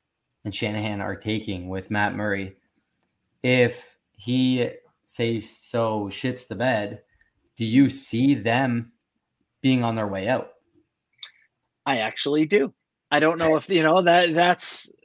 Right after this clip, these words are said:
Speaker 2: you know, we're at the point where a lot of people would have made that call sooner, said, "Ah, it's been four straight first round exits, that's enough," or five straight or six straight, and they haven't said it yet. And it's kind of been like, you know, last year after the Amazon All or Nothing series, it was a lot of, like,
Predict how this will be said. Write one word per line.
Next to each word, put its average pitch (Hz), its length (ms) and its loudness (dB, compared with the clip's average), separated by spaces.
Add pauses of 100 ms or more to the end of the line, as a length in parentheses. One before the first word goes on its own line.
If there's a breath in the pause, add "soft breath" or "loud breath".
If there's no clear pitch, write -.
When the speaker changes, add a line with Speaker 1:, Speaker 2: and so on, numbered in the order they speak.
(260)
Speaker 2:
you 185 120 0
know, 165 120 2
we're 175 160 6
at 208 220 4
the 180 100 2
point 185 520 -4
where 151 500 -2 (1000)
a 175 80 -2
lot 180 280 0
of - 100 -4
people 175 300 -4
would 160 100 0
have 143 60 -6
made 160 180 -2
that 151 200 -2
call 143 200 -2
sooner, 131 500 -4
said, 147 260 -4
"Ah, 156 220 0
it's 139 140 -6
been 131 140 -8
four 151 240 -4
straight 139 340 -4
first 143 220 -6
round 135 160 -4
exits, 135 420 -8
that's 123 200 -10
enough," 147 400 0
or 117 220 -8
five 147 260 4
straight 143 380 0
or 127 100 -6
six - 320 -4
straight, 139 340 -2
and 131 120 -8
they 127 60 -8
haven't 139 360 -2
said 170 200 0
it 151 120 -4
yet. 117 300 -6
And 135 100 -10
it's - 140 -12
kind 170 240 2
of 143 80 -2
been 139 160 0
like, 135 220 -4 (280)
you 156 80 -8
know, 160 60 6
last 190 380 4
year 147 320 2
after 151 340 0
the 135 260 -6
Amazon 143 440 -6
All 143 140 -2
or 139 80 -4
Nothing 156 340 -2
series, 131 420 -4
it 139 80 -4
was 127 140 -8
a 139 40 -4
lot 147 260 2
of, 135 120 -2
like, 139 300 0